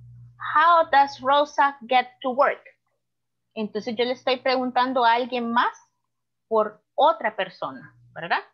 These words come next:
Entonces estamos hablando de una tercera persona, ¿sí? En el otro caso que es, "How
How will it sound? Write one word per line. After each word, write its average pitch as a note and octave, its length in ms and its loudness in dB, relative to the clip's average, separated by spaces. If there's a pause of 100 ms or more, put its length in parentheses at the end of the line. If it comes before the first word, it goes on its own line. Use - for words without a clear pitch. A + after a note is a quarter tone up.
(300)
Entonces A3 180 -10
estamos B3+ 300 -2
hablando B3+ 300 0
de B3+ 120 -2
una C#4+ 220 -4
tercera C4+ 520 0
persona, E3 540 -8 (460)
¿sí? - 160 -4 (1080)
En A3+ 220 0
el A3+ 180 2
otro B3 300 -2
caso D4+ 460 0
que A3+ 180 0
es, A#3 120 -8
"How E4 540 4